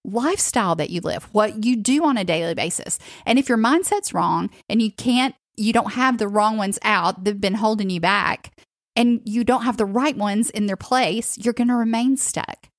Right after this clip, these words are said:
There's no way you can progress with the wrong mindset. So mindset's the first step. You have to be able to get that solid mindset that's going to allow you to gain momentum so that you can start getting the results you're after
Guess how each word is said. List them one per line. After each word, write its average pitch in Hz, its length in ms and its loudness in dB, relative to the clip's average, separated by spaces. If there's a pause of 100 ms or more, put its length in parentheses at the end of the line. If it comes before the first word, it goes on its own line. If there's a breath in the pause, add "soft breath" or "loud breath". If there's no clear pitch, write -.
(200)
There's 240 200 4
no 247 220 4
way 262 180 4
you 226 160 0
can 202 220 0
progress 190 680 0
with 180 140 -4
the 196 80 0
wrong 180 360 0
mindset. 175 580 -2 (320 loud breath)
So 240 160 2
mindset's 247 420 2
the - 100 0
first 214 300 -2
step. - 340 -4
You 196 180 -4
have 208 340 -2
to - 80 -8
be 220 160 0
able 190 260 0
to - 160 -8
get 170 280 -2
that 165 280 0 (280)
solid 214 580 2
mindset 180 480 0
that's 175 160 -4
going 180 300 -4
to 175 120 -2
allow 190 300 0
you 202 160 -2
to 185 80 -10
gain 170 320 0
momentum 190 880 0 (480 loud breath)
so 247 140 2
that 226 100 -4
you 220 60 -4
can 233 160 0
start - 460 -4
getting 240 200 0
the 226 100 0
results 226 420 0
you're - 100 0
after - 480 -4